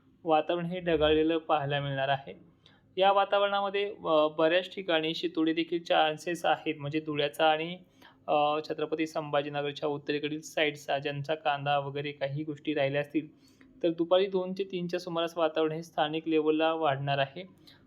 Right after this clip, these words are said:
पावसाची शक्यता यामध्ये नाही आहे. काही ठिकाणी हा गरमीच्या लेवलमुळे, स्थानिक लेवलमुळे हा पाऊस पडेल. जिथे तुम्हाला वातावरण पाहायला मिळते तीन चार वाजता,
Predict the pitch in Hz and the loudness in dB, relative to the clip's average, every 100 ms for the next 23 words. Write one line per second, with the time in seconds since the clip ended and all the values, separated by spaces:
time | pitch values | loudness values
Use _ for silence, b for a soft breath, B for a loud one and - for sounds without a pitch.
0 | _ 170 170 185 202 220 196 175 175 175 | _ 2 2 0 -6 -6 -4 0 2 2
1 | 160 156 165 170 131 135 139 151 151 156 | 2 -2 -2 0 -2 -2 -2 -2 -2 2
2 | 156 165 170 165 165 165 160 151 156 165 | 2 2 0 2 4 4 0 0 -2 -2
3 | 160 156 160 160 170 170 - 147 151 156 | 2 4 2 0 -2 -2 0 0 0 0
4 | 151 156 160 156 156 147 151 - 165 190 | 2 2 0 -2 -2 -2 -4 -2 -2 -2
5 | - - _ - 170 190 180 180 185 180 | -10 -20 _ -4 -2 0 2 4 6 6
6 | 170 165 170 175 175 160 156 151 151 165 | 4 2 0 0 4 4 4 0 -2 -4
7 | 160 165 151 151 151 147 - 170 | -2 -2 -2 0 0 -2 0 0